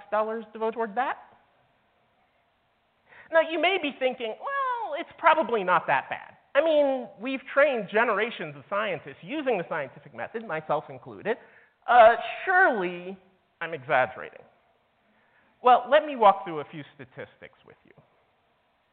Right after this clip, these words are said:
Sixty-five percent of Americans have little to no idea what scientists do on a day-to-day basis. Fifty percent of them, however, have considered it, whatever it is, dangerous.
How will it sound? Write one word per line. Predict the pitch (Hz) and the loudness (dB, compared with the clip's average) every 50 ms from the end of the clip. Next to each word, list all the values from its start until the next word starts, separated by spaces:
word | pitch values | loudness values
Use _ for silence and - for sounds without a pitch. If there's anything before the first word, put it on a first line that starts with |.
| _ _ _ _ _ _ _ _ _ _ _ _ _ _ _ _ | _ _ _ _ _ _ _ _ _ _ _ _ _ _ _ _
Sixty-five | - 359 - - - 311 - 269 233 220 214 | -8 -8 -6 -6 -8 0 4 6 6 6 4
percent | - 240 220 - 214 202 190 | 2 -4 -10 -8 -6 -6 -6
of | 170 | -6
Americans | 165 165 160 160 160 160 151 - - 147 135 123 135 - _ _ | -6 -4 -4 -2 -2 -2 -4 -6 -10 -16 -16 -16 -18 -20 _ _
have | - 165 156 143 151 | -8 -8 -8 -6 -2
little | 185 220 247 247 247 | 0 2 2 2 0
to | - 208 175 | -4 -6 -4
no | 170 180 196 190 | 0 2 4 4
idea | 180 170 165 147 139 151 135 127 | 4 4 2 0 -4 -8 -10 -10
what | 120 131 - - | -10 -12 -12 -10
scientists | 160 139 139 139 - 151 127 - _ 123 | -10 -10 -10 -10 -14 -18 -20 -20 _ -16
do | 131 123 107 101 101 _ _ _ _ _ - | -14 -12 -12 -14 -16 _ _ _ _ _ -12
on | 143 143 143 | -12 -12 -12
a | 139 | -12
day-to-day | 123 117 117 117 123 - 151 123 120 110 | -12 -12 -12 -12 -14 -14 -14 -12 -12 -10
basis. | 107 123 101 104 - - - _ _ _ _ _ _ _ _ _ _ - - - - - - - - - - - - - - - - - - - - - - - - - - - - - - - | -8 -10 -10 -10 -12 -20 -20 _ _ _ _ _ _ _ _ _ _ -20 -20 -20 -20 -20 -20 -20 -18 -18 -18 -16 -16 -16 -16 -16 -16 -16 -16 -16 -18 -18 -18 -18 -20 -20 -20 -20 -20 -20 -4 0
Fifty | 294 320 330 - 311 | 0 0 0 0 -4
percent | 277 - 240 220 - 359 370 339 | -2 0 0 0 2 2 4 6
of | - 175 175 | 6 6 4
them, | 185 175 170 | 2 -4 0
however, | 156 175 165 160 156 151 160 165 | 2 4 6 6 4 4 2 -2
have | 160 160 185 160 151 - | -4 -4 -6 -6 -6 -8
considered | 180 156 143 - 196 196 180 180 160 139 | -14 -16 -14 -10 -8 -6 -6 -6 -6 -6
it, | 123 123 - - _ - - - - - - - | -8 -10 -12 -14 _ -20 -20 -20 -20 -20 -10 -4
whatever | 143 160 160 160 143 147 147 | 0 2 2 2 2 0 -4
it | 135 123 | -6 -4
is, | 139 175 147 95 82 82 - _ _ _ _ _ - - - - - | -4 -6 -6 -6 -10 -16 -20 _ _ _ _ _ -20 -20 -16 -10 -8
dangerous. | 180 170 160 143 - 113 - - | -8 -8 -8 -10 -12 -14 -18 -20